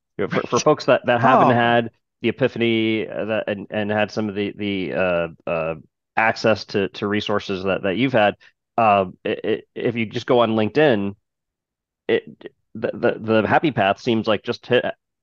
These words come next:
Speaker 1: easy apply to a hundred jobs and wait for the call, right? Versus
Speaker 2: Right.
Speaker 1: really needing to think hard about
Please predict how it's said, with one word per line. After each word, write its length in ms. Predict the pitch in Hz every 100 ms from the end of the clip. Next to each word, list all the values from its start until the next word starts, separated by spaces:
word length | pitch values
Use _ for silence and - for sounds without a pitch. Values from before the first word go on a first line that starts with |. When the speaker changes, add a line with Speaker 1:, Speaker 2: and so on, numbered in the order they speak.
| _
Speaker 1:
easy 200 | 120 117
apply 460 | 110 107 104 110 107 _ _ -
to 100 | 120
a 40 |
hundred 260 | 120 117 104
jobs 340 | 113 123 117
and 240 | 98 98 95
wait 180 | 117
for 100 | -
the 60 | 104
call, 440 | - 156 82 69 _
right? 240 | 92 110 - _ _ -
Versus 580 | 107 113 - 107 95 - - _ _ -
Speaker 2:
Right. 80 |
Speaker 1:
really 300 | 110 135 131
needing 320 | 117 113 110 107
to 140 | 101
think 240 | 113 107
hard 280 | 90 107 104
about 380 | 90 98 95 90